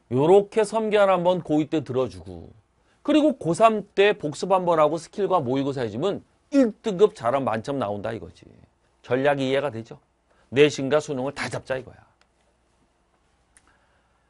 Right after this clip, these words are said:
자, 고용 섬계한 컨텐츠도 잠깐 소개하겠습니다. 교재와 강의 내용. 자, 본 교재가 있고 교재 중심으로 설명할게.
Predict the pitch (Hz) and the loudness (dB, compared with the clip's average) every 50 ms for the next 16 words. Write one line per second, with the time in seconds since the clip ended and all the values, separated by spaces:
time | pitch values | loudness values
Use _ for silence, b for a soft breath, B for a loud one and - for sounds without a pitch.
0 | _ _ _ - 185 185 185 175 165 160 147 139 123 117 - - 160 180 202 214 | _ _ _ 6 8 8 10 10 10 8 6 4 2 -2 -2 0 2 4 4 4
1 | 214 214 214 214 202 - - 214 220 214 190 208 202 202 202 196 - 208 214 214 | 4 2 2 -2 -4 -4 -4 -4 -2 2 4 4 4 4 2 -4 -6 -6 -6 -6
2 | 190 - 214 214 196 - 196 170 180 165 165 143 127 131 151 147 151 135 143 143 | -4 -4 -4 -4 -4 -6 -8 -8 -6 -4 -4 -6 -4 -2 -2 -2 -2 -2 -6 -4
3 | 139 143 135 120 117 104 - - 95 95 104 123 135 131 123 113 104 95 95 - | -4 -2 -2 -2 -4 -8 -8 -12 -8 -2 0 2 2 2 2 0 -2 -4 -6 -8
4 | - 127 135 120 139 135 127 135 131 - 107 104 117 123 113 110 110 107 107 120 | -6 -6 -4 0 0 0 0 0 -2 -4 -6 -6 -4 -4 -4 -2 -2 -2 -2 -2
5 | 147 190 220 254 294 _ _ _ _ _ _ _ - 101 95 90 - - 147 175 | -2 -2 -4 -4 -8 _ _ _ _ _ _ _ -8 -6 -6 -6 -6 -6 -6 -4
6 | 196 214 214 233 233 185 190 143 123 110 - 107 104 - - 185 202 185 226 233 | -4 -2 -2 -2 0 0 2 2 2 0 -2 -6 -8 -2 -2 -2 0 0 0 0
7 | 196 208 190 147 160 147 143 127 117 117 110 104 98 90 - - 175 208 214 214 | 0 -2 -4 -4 -6 -6 -6 -6 -6 -6 -8 -8 -10 -8 -4 -4 -2 -2 -4 -6